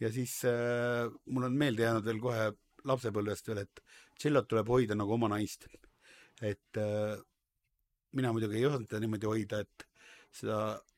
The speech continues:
parandatud, sai seda pilli kõvasti, mitte ainult ühte, vaid siis kõiki neid, mida ma seal aeg-ajalt kasutasin, et tavaliselt kippus nii olema, et Nõukogude ajal olid need kollased Ikarus bussid ja,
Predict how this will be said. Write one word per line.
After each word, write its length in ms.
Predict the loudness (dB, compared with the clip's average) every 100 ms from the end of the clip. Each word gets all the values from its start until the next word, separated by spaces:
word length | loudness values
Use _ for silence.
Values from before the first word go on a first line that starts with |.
| _ _ _ _ _
parandatud, 500 | 2 2 2 -2 -4 -2
sai 180 | -2 -2
seda 180 | -2 0
pilli 280 | 0 -2 0
kõvasti, 480 | 2 2 0 -6 -4 -4 -6 -10 -10
mitte 220 | -6 -6
ainult 160 | -4
ühte, 240 | -6 -6 -8
vaid 160 | -8
siis 140 | -10 -4
kõiki 300 | -4 -2 -6
neid, 160 | -6
mida 120 | -8 -8
ma 120 | -10 -14 _ -20 -20 -20 -20 -4
seal 280 | 0 2 0
aeg-ajalt 380 | -4 -2 -2 0
kasutasin, 540 | 0 -2 -6 -2 -2
et 160 | -2 -10 -20 _ _
tavaliselt 300 | 4 4 2
kippus 260 | -4 -6 -2
nii 100 | 2 2
olema, 260 | 2 -2
et 120 | -4 -2
Nõukogude 300 | -2 0 2
ajal 180 | 2
olid 140 | -2 -6
need 140 | -4
kollased 360 | 0 0 -2 -6
Ikarus 300 | -4 -4 -4 -6
bussid 320 | -6 -6
ja, 100 | -4